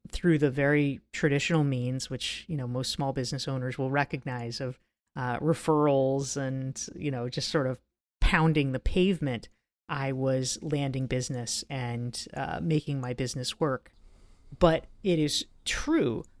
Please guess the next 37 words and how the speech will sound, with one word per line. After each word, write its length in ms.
that 300
once 340
I 60
started 400
creating 480
content 580
on 180
a 60
kind 220
of 260
quote 200
unquote 320
broader 380
stage, 720
my 180
business 360
was 140
able 240
to 60
change, 560
because 580
instead 500
of 260
the, 380
uh, 240
the 100
smaller 460
projects, 600
you 60
know, 140
like 200
a, 180
whatever, 340
coming 240
up 100
with 120
a 200